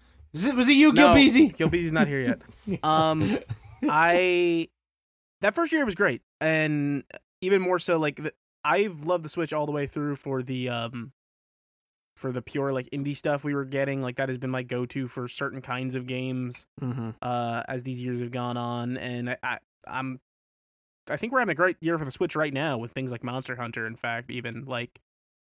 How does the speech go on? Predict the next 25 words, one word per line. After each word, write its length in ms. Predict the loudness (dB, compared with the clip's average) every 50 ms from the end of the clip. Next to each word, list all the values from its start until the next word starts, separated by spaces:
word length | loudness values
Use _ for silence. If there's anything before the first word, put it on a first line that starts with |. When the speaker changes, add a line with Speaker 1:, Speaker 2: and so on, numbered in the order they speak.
| _ _
Speaker 2:
that 220 | -4 -4 -2 -2 -2
Speaker 3:
Mm. 40 | -2
Speaker 2:
has 200 | -4 -6 -8 -14 _ _
given 160 | -8 -8 -6
me 80 | -8 -8
so 560 | -8 -6 -4 0 2 2 2 2 2 0 0
much 180 | -2 -4 -6 -6
Switch 280 | -10 -10 -10 -10 -12 -16 _
play 260 | -10 -10 -10 -10 -10
time 240 | -8 -8 -6 -6 -6
already. 320 | -8 -6 -6 -6 -4 -4
I 60 | -6
put, 140 | -2 -2 -2 -2
like, 120 | -2 -4 _ _ _ _ _ -4
fifty-five 380 | -4 -4 -2 -4 -4 -2 0 -2
hours 240 | -2 -2 -2 -6 -8
into 100 | -10 -10
that 140 | -10 -8 -8
game. 260 | -8 -10 -10 -12 -14 _ _ _ _ _ _ _ _ _ _ _ _ _ _ _ _ _ _ _ _ _ _ _ _ _ _ _ _ _ _ _ _ _ _ _ _ _ _ _ _ _ _ _ _ -2
Speaker 1:
Hmm, 140 | 0 0 0 -2 -6 -8
that's 200 | -6 -6 -6 -4
a 40 | -4
lot 220 | -2 -2 0 -2 -2
of 100 | -2 -2
hours. 440 | -6 -6 -6 -8 -10 -12 -14 -18